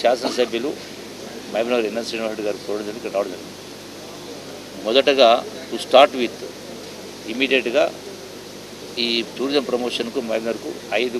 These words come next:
కోట్ల రూపాయలు నేను తక్షణమే ఇప్పుడు అనౌన్స్ చేస్తా ఉన్నా. ఇమీడియట్‌గా మీరు ఏడుతుంది ఇచ్చేటప్పుడు ఏర్పాటు చేస్తే మీదే ఆలస్యం, మాది ఆలస్యం లేదు. అయితే ఇప్పుడు మహబూబ్నగర్లో ఒక టూరిజం ఒక సర్క్యూట్. ఇప్పుడు మహబూబ్నగర్ జిల్లా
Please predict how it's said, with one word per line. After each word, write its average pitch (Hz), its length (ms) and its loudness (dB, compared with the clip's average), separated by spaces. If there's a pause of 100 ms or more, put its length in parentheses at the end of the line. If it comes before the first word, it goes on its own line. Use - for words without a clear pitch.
కోట్ల 123 300 -2
రూపాయలు 107 340 -2 (480)
నేను 104 200 -10
తక్షణమే 123 380 -2
ఇప్పుడు 107 160 0
అనౌన్స్ 107 240 -4
చేస్తా 101 280 -6
ఉన్నా. 120 140 -6
ఇమీడియట్‌గా 107 340 -10
మీరు 101 160 -4
ఏడుతుంది 101 300 -6
ఇచ్చేటప్పుడు - 720 -8
ఏర్పాటు 101 240 -4
చేస్తే 127 160 -6 (100)
మీదే 117 240 2
ఆలస్యం, 110 280 -4
మాది 101 180 0
ఆలస్యం - 280 -10
లేదు. 90 140 -6 (3500)
అయితే 127 220 2 (800)
ఇప్పుడు - 260 -8
మహబూబ్నగర్లో 123 400 4
ఒక 131 100 -2 (100)
టూరిజం 147 360 4 (280)
ఒక 113 100 -2 (400)
సర్క్యూట్. 131 400 4 (460)
ఇప్పుడు 117 260 -6
మహబూబ్నగర్ 147 420 8
జిల్లా 127 140 6